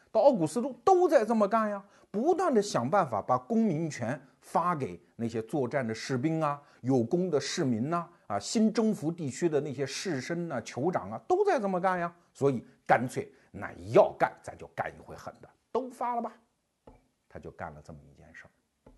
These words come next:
但是他在干这件事情的时候，他忘了二百多年前凯撒的一句话。凯撒说呀，“任何一个导致恶劣的、糟糕的结果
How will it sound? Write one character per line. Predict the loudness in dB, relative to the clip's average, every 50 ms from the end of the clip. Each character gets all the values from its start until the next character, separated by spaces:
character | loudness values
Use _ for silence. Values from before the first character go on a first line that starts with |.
| _ _ _ _ _ _ _ _ _ _ _ _ _ _ _ _
但 | 6 6 6
是 | 6 6 8
他 | 10 10 10
在 | 10 8
干 | 8 6 4 4 4
这 | 4 4 4 6
件 | 8 8 6 6
事 | 6 2 0
情 | 0 0 -2
的 | -2 -2
时 | -4 -6
候， | -10 -10 -10 -12 -14 _ _ _
他 | -6 0
忘 | 2 2 2 2 2
了 | -2 -2 -4 0 6
二 | 8 8 8
百 | 8 6 2 0 0
多 | -2 -2 -2
年 | -2 -4 -4 -6 -6
前 | -8 -12 -14 -14 -14 -16 _
凯 | -12 -8 -8 -8 -8
撒 | -8 -8 -8 -8 -8 -12 _ _ _ _
的 | _ -14 -14
一 | -14 -14
句 | -16 -18 -20
话。 | -20 -20 -20 -20 _ _ _ _ _ _ _ _ _ _ _ _ _ _
凯 | _ -16 -12
撒 | -10 -10 -10
说 | -10 -10 -12 -14 -14
呀 | -14 -16 -20 -20 -20 _ _ _ _ _ _ _ _ _
，“任 | 0 2 4 4 4 4 2
何 | 2 2 0 0
一 | 0 0 -2 -2
个 | -2 -4 -4 -4 -2 0
导 | 0 0 0 -2 -8
致 | -10 -12 -10 -10 -10 -12 -12 _
恶 | -4 0 2 2 2 2
劣 | 0 -4 -8 -10 -12
的、 | -18 -20 _
糟 | _ 4 4 4 4
糕 | 4 0 -2 -4 -4
的 | -4 -6 -10
结 | -10 -12 -12 -10 -10 -10
果 | -10 -12 -14 -16 -16